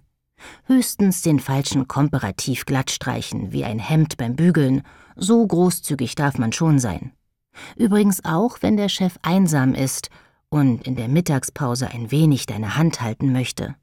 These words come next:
Das kleine Fräulein Neumann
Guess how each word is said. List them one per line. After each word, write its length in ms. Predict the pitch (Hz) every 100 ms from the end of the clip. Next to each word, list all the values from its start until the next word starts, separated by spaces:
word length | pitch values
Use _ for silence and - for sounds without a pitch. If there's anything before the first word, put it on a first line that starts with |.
| _ _ _ _ _ _ _ _ _ _ _ _ _ _ -
Das 180 | 196 -
kleine 260 | 247 254
Fräulein 380 | 254 196 185 156
Neumann 500 | 143 175 185 165 147